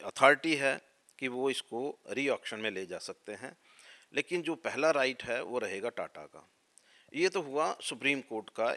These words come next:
एक डायरेक्शन, एक, अ, वहाँ से जो जजमेंट आई है। लेकिन मैं समझता हूँ कि जम्मू और कश्मीर में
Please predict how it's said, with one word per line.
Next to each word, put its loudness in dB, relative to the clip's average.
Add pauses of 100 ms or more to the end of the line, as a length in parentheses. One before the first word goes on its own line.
(100)
एक -2
डायरेक्शन, -2 (100)
एक, -10 (720)
अ, -10
वहाँ -6
से -8
जो -8
जजमेंट -6
आई -8
है। -12 (240)
लेकिन -6
मैं 0
समझता -4
हूँ -4
कि -14
जम्मू -4
और -2
कश्मीर -4
में -8